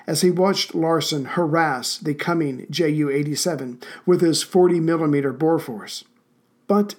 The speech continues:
in his eagerness to bring down the enemy, at one point in the battle, he found himself shooting at friendly planes who had come out of the sun. The best that he could do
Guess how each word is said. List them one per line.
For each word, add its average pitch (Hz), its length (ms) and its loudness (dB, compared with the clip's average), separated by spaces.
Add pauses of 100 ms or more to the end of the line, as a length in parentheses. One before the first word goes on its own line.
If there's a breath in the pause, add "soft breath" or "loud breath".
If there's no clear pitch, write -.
in 190 140 4
his 170 280 0
eagerness 165 520 2
to 160 120 -4
bring 156 300 0
down 175 280 2
the 156 120 2
enemy, 139 380 -2 (260 loud breath)
at 170 160 0
one 208 240 4
point 175 220 2
in 165 60 0
the 160 100 0
battle, 147 380 0 (120)
he 196 160 2
found 180 300 2
himself 160 520 0
shooting 175 540 4
at 180 160 -4
friendly 160 380 0
planes 139 640 -6 (140)
who 160 120 -2
had 139 180 -4
come 160 220 0
out 139 160 -2
of 123 80 -8
the 135 100 -6
sun. 135 480 -2 (380 loud breath)
The 180 100 4
best 175 260 2
that 156 120 -2
he 147 160 0
could 143 200 -6
do 156 360 2